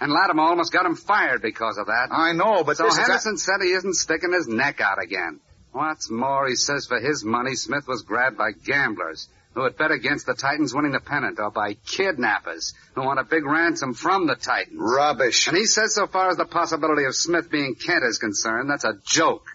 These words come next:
Speaker 1: Kent couldn't pitch a beanbag, let alone a baseball.
Speaker 2: That's what he thinks. All right, then.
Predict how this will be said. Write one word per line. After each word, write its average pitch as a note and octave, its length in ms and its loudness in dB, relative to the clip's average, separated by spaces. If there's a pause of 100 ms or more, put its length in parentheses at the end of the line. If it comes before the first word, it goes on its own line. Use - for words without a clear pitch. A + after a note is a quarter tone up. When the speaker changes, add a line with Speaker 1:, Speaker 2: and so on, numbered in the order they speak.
(420)
Speaker 1:
Kent E3+ 240 -2
couldn't C#3+ 240 -2
pitch E3+ 180 -2
a B2 140 -2 (140)
beanbag, G#2+ 580 0
let A#2 140 0
alone B2 200 2
a G#2+ 60 2 (140)
baseball. G2+ 760 -2
Speaker 2:
That's C#3+ 340 2
what C3 140 2
he F3 160 2
thinks. - 400 -2 (960)
All F3 240 2
right, C3+ 240 2
then. A2 320 -2